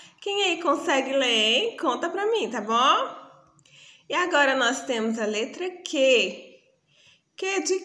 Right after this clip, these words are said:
queijo. A letra P. P de peru.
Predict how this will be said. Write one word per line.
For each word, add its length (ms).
queijo. 1120
A 140
letra 560
P. 1120
P 360
de 260
peru. 880